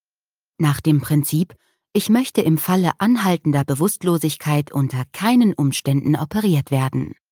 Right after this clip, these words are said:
Und wenn es nur der Blinddarm wäre.“ Wer wirklich lebensbedrohlich erkrankt,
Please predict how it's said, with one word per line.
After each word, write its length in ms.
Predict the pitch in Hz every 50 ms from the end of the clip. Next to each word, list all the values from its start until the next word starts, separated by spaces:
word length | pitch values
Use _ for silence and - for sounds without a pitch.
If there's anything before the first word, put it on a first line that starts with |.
| _ _ _
Und 260 | 151 139 127 127 - -
wenn 220 | 175 226 254 262
es 240 | - 214 202 - -
nur 220 | 147 147 143 143
der 160 | - 185 214
Blinddarm 600 | 214 - 147 139 139 139 - 135 123 131 131 131
wäre.“ 460 | 123 139 139 135 135 127 135 135 - - - _ _ _ _ _ _ _ _ _ _ _ _ _ _ _ _ _ _ _ _ _
Wer 240 | - 208 208 214 190
wirklich 400 | 226 240 - - 220 208 - -
lebensbedrohlich 920 | 202 226 247 247 240 208 - - 165 147 156 143 165 190 190 190 175 -
erkrankt, 500 | - 143 143 - - 151 156 175 - -